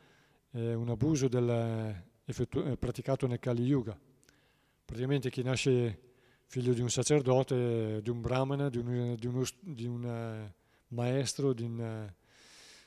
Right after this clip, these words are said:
di un docente, di un dottore, insomma di coloro che sono nella classe, diciamo, degli intellettuali, degli studiosi,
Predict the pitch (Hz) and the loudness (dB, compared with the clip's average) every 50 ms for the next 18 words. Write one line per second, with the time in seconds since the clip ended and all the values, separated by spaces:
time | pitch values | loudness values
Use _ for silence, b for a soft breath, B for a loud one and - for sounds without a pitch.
0 | B B - 117 123 123 127 147 147 - - 143 139 143 143 139 131 - - 143 | B B -4 -2 -2 0 2 0 2 4 4 4 4 4 2 0 -2 -2 0 2
1 | 135 131 127 123 113 110 117 117 117 117 120 - _ - 127 127 135 139 139 131 | 4 4 4 2 0 -2 -4 -2 -2 -4 -4 -6 _ 0 2 4 4 4 4 2
2 | 131 123 120 120 113 113 113 - 113 113 113 110 - - 123 120 127 127 120 113 | 2 0 0 -2 -2 -4 -4 -6 -6 -6 -8 -8 -6 -4 0 2 2 2 2 0
3 | 113 - - 117 117 117 117 113 113 110 - 123 120 - - 110 110 113 - 117 | -2 -4 -4 -4 -4 -2 -2 -2 -4 -4 -4 -4 -4 -4 -4 -6 -6 -6 -6 -6
4 | 113 113 110 113 113 113 107 - 117 110 107 - 120 120 117 113 113 113 113 113 | -6 -6 -4 -4 -4 -4 -4 -4 -4 -6 -4 -4 -2 -2 0 0 -2 -2 -4 -4
5 | 104 117 117 107 - - 120 120 127 120 117 113 123 151 | -4 -4 -4 -4 -6 -6 -4 -2 -2 -2 -2 -4 -6 -8